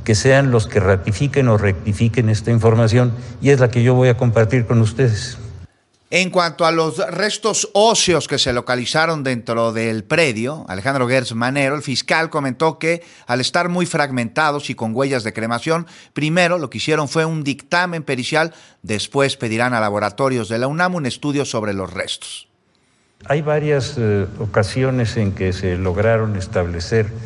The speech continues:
Speaker 1: algunos restos humanos. Están muy fraccionados. Son pequeños cuencos donde se hallan, eh, restos, eh, que no corresponden directamente a un,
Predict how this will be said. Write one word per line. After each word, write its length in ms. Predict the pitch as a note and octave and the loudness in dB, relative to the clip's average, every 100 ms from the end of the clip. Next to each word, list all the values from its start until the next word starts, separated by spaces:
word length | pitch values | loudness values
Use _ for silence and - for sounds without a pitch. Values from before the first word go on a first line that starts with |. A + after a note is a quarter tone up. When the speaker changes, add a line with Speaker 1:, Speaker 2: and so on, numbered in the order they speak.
| - - - - - | -14 -16 -18 -14 -4
Speaker 1:
algunos 560 | G2+ F#2+ A#2 B2+ A2 G2 | -2 0 0 2 0 0
restos 420 | A2 - G#2+ G#2+ | -2 -2 -4 0
humanos. 400 | A2 A2+ A2 G#2+ - - - A2+ - - | 2 2 2 -2 -6 -12 -12 -12 -12 -8
Están 360 | G#2 D3 D3+ C3+ | -4 0 2 4
muy 180 | D3+ D3+ | 2 2
fraccionados. 880 | - G#2 - G2+ F#2+ G#2+ G#2+ F#2+ - - - - - - - | 0 -2 0 0 2 2 2 -2 -8 -12 -14 -16 -14 -14 -6
Son 200 | - D3 | -2 0
pequeños 580 | B2 G#2+ C#3+ C#3 C3 - | 0 -2 0 2 0 -4
cuencos 680 | - B2+ A2+ G2+ G2 - - - - - | -2 0 0 -2 -6 -6 -12 -12 -12 -10
donde 340 | G2 G#2 G2+ G2 | -2 0 0 -2
se 220 | - A#2+ | 0 0
hallan, 440 | B2+ A#2+ B2 A#2+ G#2+ | 2 2 0 -2 -2
eh, 280 | A2+ G#2+ F#2+ - | 0 0 -2 -4
restos, 580 | A2+ A#2+ - B2 G#2+ A#2+ A2 G2+ - | -2 -2 -2 -2 -2 -4 -6 -6 -4
eh, 200 | A2+ F#2 | -2 -2
que 100 | - | 0
no 260 | G#2+ A#2+ C3+ | 2 4 2
corresponden 920 | A2 A2 G2+ F2+ - A#2+ A#2+ A#2 A2 G#2+ - - - | 0 0 0 -2 -2 0 2 2 0 -4 -10 -10 -2
directamente 960 | A2 G#2+ B2+ - A2+ G#2 A2+ A#2 A#2 | 0 2 0 0 0 2 2 2 2
a 60 | G#2 | 2
un, 440 | A2 A#2 A#2 A2 | 2 2 2 2